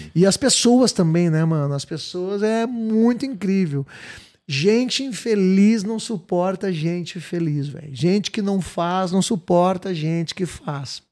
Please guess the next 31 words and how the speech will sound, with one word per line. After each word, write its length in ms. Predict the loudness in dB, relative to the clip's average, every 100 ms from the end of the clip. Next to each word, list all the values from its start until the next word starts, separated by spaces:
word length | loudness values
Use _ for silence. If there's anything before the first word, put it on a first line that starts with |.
| _ _ _ _ -12
Vai 140 | -10
ter 140 | -8 -6
sempre 460 | -2 2 4 4
alguém. 280 | 2 0 -2 -8 -18 -20 -4
Eu, 120 | 0
depois 380 | 2 2 4 2
de 60 | 2
tomar 260 | 0 2 2
rasteira, 640 | 2 0 2 4 4 2
depois 400 | -4 -6 -4 -4
de 80 | -4
ter 80 | -8
tapetes 520 | -4 -4 2 2 0
puxados, 720 | -2 -2 0 -2 -2 -4 -8 -14 -20 -20 _
várias 360 | 2 4 4 2
injustiças, 720 | 0 -2 -4 -2 -2 -2 -4
cara, 280 | -4 -6 -8 -16 -20 _ 2
eu 200 | 4 4
comecei 480 | 0 -2 -2 2 4
a 40 |
evoluir 600 | 4 4 4 4 2 -2 -8 _ 0
depois 400 | 0 2 0 0
que 60 |
eu 40 | -4
botei 300 | -4 -4 -4
na 140 | -4
minha 220 | -4 -2
mente 440 | -2 -2 -4 -6 -8
de 360 | -6 -6 -4
jamais 840 | -2 0 0 0 0 2 2 0 0
dizer, 540 | -2 -2 0 0 -4